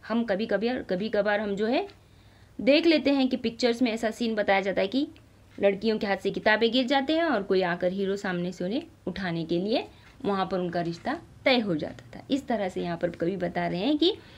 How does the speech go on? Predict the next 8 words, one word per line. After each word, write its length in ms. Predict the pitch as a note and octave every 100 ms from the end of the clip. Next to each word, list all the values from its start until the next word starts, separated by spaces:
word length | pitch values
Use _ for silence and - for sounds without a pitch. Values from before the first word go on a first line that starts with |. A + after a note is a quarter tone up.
| - - - - -
किताबें 380 | B3+ A#3+ B3
उठाने 460 | C#4 A#3 G#3+ A3+ D4
गिराने 420 | C4+ A#3+ A3+ A3
के 140 | G#3+ G3
बहाने 420 | F3+ F3 F3+ D#4
मधुर 380 | C#4 F3+ C4 E4
रिश्ते 340 | C#4+ - A3+
बनते 340 | F3+ E3+ D3+